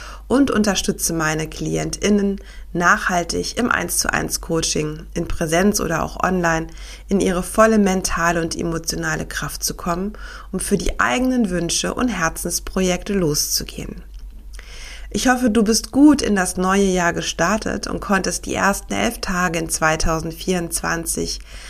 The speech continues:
genießen und für dich nutzen. Ich freue mich auf alles, was wir hier zusammen im Jahr zweitausendvierundzwanzig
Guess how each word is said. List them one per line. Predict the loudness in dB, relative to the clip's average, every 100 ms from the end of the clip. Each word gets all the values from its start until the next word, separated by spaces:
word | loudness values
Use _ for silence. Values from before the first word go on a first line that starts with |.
| -16 2
genießen | 6 8 6 4 0 0
und | -2 -2
für | -2
dich | -2 -2
nutzen. | -4 -4 -4 -6 -8 -14 -16 -16 -16 -14 -14 -14 -14 -14 -12 0
Ich | 0 2
freue | 2 4
mich | 4 4
auf | 0 0
alles, | 0 2 0 -2 -4 -4
was | -4 -2
wir | 0
hier | 0 0 0 0
zusammen | 0 0 2 4 2
im | 0 -2
Jahr | -2
zweitausendvierundzwanzig | -2 -2 -2 -4 -6 -8 -4 -4 -4 -6 -6 -6 -6 -4 -6